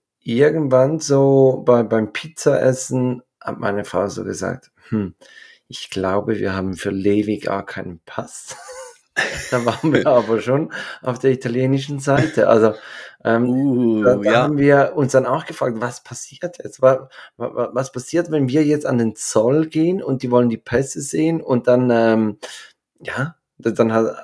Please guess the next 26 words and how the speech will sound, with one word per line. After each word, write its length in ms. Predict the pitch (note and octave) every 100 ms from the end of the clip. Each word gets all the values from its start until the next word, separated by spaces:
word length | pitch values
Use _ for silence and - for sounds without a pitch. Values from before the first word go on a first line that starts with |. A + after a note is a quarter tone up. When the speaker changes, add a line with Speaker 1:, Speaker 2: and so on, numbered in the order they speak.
| -
Speaker 1:
hat's 360 | A#2+ A2+ -
da 140 | - A2
halt 200 | A2 B2
nur 280 | B2+ B2+
für 200 | B2+ A#2+ A2
vier 240 | - C3
Personen 400 | B2+ A2+ A#2 A2+
drei 260 | G2 G#2 A2+
Pässe 400 | - D3+ D#3+ D#3+
dabei. 460 | A#2 - G2+ G2 _ _ _ _ _ - -
Also, 300 | A2 G#2 F#2+ - - _ _ - - -
haben 160 | A#2+
die 100 | B2+
das 160 | B2 A#2
Speaker 2:
Hm. 60 | G#2
Speaker 1:
Gefühl, 540 | G#2+ A#2 A#2+ A2+ A2+ -
das 280 | A#2+ A2 -
sei 160 | G#2
dann 200 | G#2 G#2+
irgendwie, 360 | A2+ A2+ G#2+ G#2
was 200 | F#2+ -
ich 160 | C3+ E3
was, 140 | D#3+
eine 180 | - G#2
Kindsentführung? 1040 | - C#3+ D3+ - C3 - D3 C#3+ C#3+ D#3+
Oder 460 | - A#2+ A2+ A2